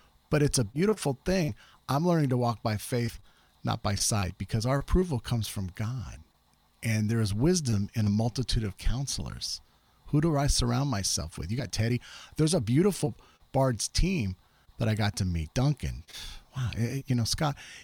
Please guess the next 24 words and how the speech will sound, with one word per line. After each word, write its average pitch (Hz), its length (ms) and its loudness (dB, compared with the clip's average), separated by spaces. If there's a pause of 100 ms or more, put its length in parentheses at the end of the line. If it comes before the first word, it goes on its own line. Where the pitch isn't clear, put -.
(100)
it's - 160 0
a 170 60 2
great 143 460 2 (180)
thing. 90 400 2 (240)
You 104 140 -2
know, 98 140 0
Brian, 131 540 2
it, 127 340 -4 (500)
that's, - 480 0 (320)
there's 160 160 6
a 185 40 6
wisdom 214 380 4
in 143 120 2
that. 95 240 -2
And 117 120 2
the 123 60 0
Proverbs, 180 520 2
which - 180 2
I 98 80 0
go 85 160 -2
over 110 220 2
in 147 80 4
the 156 60 4
morning, 160 400 4